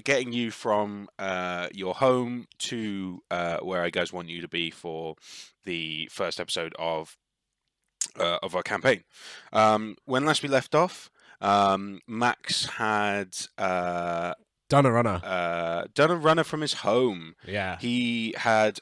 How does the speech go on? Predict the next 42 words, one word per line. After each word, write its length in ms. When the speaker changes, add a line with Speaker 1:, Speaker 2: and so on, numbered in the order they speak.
Speaker 1:
uh, 340
a 60
few 160
conversations 480
with 100
his 120
parents. 460
His 100
father 320
was 140
a 40
blacksmith. 480
His 120
mother, 360
um, 560
uh, 500
sort 280
of 80
lived 280
with 200
him. 300
He's 180
an 60
only 180
child. 580
Um, 640
and 240
his 140
father 260
was 220
sort 260
of 60
ramping 280
him 100
up 160
to 160
take 340
over 260
the 120
Fast 280
Parrot 320
Forge, 600